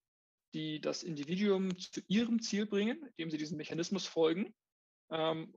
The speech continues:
und dadurch ein Beiprodukt erstellen, ähm, das dann für die ganze Gemeinschaft wertvoll ist. Das war jetzt vielleicht ein, ähm, schw-, schwer zu verstehen im ersten Blick, weil es sehr abstrakt ist,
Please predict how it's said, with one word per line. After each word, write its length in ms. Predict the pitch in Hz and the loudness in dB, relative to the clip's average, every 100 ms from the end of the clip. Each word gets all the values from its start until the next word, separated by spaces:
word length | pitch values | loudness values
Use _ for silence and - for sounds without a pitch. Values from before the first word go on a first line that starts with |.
| _ | _
und 600 | 160 156 151 - - - | -2 -2 -4 -8 -12 -4
dadurch 680 | 151 165 202 220 226 220 - | 0 2 4 4 2 -2 -4
ein 340 | 165 160 156 - | -2 -2 -4 -4
Beiprodukt 800 | 139 220 254 - 214 233 233 - | 0 0 0 -6 -4 -4 -4 -6
erstellen, 800 | 160 - - 180 208 233 240 - | -8 -6 2 2 4 2 0 -4
ähm, 440 | 170 170 170 170 170 | -6 -4 -6 -8 -8
das 240 | 160 - | -8 -4
dann 240 | 170 175 175 | 0 0 0
für 180 | - 160 | 0 0
die 140 | 156 | 0
ganze 340 | 160 175 170 | -2 -2 -2
Gemeinschaft 880 | 156 151 143 196 - 185 185 - - - | -2 -2 -4 -4 0 0 0 -4 -20 -8
wertvoll 480 | 123 - - 135 - | -6 -6 -4 -4 -4
ist. 340 | 135 - - _ _ _ _ _ _ - | -8 -8 -12 _ _ _ _ _ _ -10
Das 160 | - | -4
war 120 | 151 143 | 0 0
jetzt 120 | - | 2
vielleicht 300 | 147 139 - | 0 0 -2
ein, 480 | 143 139 139 135 _ _ _ _ _ _ _ _ | -6 -4 -6 -6 _ _ _ _ _ _ _ _
ähm, 360 | 156 139 135 135 - - | -6 -2 -2 -4 -12 -10
schw-, 280 | - 160 - | -4 -2 0
schwer 220 | - 185 | 4 4
zu 120 | - | 4
verstehen 380 | 190 180 - 247 | 0 0 2 2
im 80 | 190 | 2
ersten 840 | 147 165 170 160 151 139 - 156 - _ _ _ | 0 -4 -6 -8 -10 -12 -14 -16 -20 _ _ _
Blick, 320 | 160 175 220 170 | 2 4 2 2
weil 140 | 151 | 2
es 60 | 160 | 4
sehr 100 | 160 | 2
abstrakt 440 | - - 208 - | 2 -4 -6 -2
ist, 320 | 214 - - | -2 -2 -6